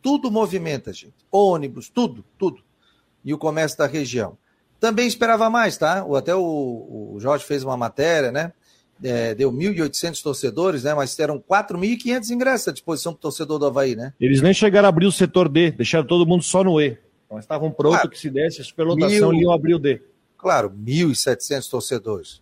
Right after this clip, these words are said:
Speaker 1: como visitante, show de bola. Parabéns ao torcedor. Mas tinham quatro mil e quinhentos ingressos à disposição pro torcedor do Avaí. Era isso, né, Jorge?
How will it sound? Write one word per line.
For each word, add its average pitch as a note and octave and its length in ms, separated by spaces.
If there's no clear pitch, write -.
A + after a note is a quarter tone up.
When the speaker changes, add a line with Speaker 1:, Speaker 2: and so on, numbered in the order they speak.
Speaker 1:
como A#2 200
visitante, A#2+ 640
show - 320
de G3 100
bola. G3+ 400
Parabéns A#2 420
ao F3 80
torcedor. G3+ 580
Mas C#3 380
tinham E3 260
quatro F3 440
mil D3+ 140
e E3+ 60
quinhentos D3+ 360
ingressos D3 340
à D#3 60
disposição D3 440
pro D3 120
torcedor D#3 440
do E3+ 80
Avaí. E3+ 240
Era C3 160
isso, F#3 180
né, E3+ 80
Jorge? B2 380